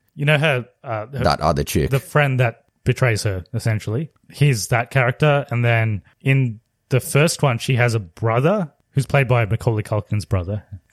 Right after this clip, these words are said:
Speaker 1: coincidentally, in the first one.
Speaker 2: Oh, okay,
Speaker 1: Yeah.
Speaker 2: cool.
Speaker 1: In this, he has a sister, similar, and then, uh,
Speaker 2: They gender swapped each role.
Speaker 1: Pretty much, yeah, yeah. And then in the
Speaker 2: Yeah.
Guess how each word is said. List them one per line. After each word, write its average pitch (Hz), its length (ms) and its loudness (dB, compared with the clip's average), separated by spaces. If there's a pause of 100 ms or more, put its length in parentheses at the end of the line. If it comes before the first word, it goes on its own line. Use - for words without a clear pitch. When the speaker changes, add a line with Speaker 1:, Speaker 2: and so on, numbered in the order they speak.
(120)
Speaker 1:
coincidentally, 101 640 -4 (160)
in 104 120 0
the 98 60 2
first 104 300 0
one. 101 180 -2
Speaker 2:
Oh, 107 180 4
okay, 69 220 0
Speaker 1:
Yeah. 101 60 -6
Speaker 2:
cool. 85 240 0 (140)
Speaker 1:
In 135 120 2
this, 143 340 0 (160)
he 139 280 0
has 107 200 0
a 104 60 -2
sister, 180 500 0 (180)
similar, 120 520 -2 (100)
and 117 200 -2
then, 110 280 0
uh, 110 140 -6
Speaker 2:
They - 140 2
gender 104 300 2
swapped 80 300 0
each 80 200 2
role. 67 360 0 (160)
Speaker 1:
Pretty 151 200 2
much, 110 360 -6
yeah, 113 200 0
yeah. 101 280 -6 (320)
And 127 120 0
then 131 160 2
in 147 200 0
the 135 80 2
Speaker 2:
Yeah. - 20 0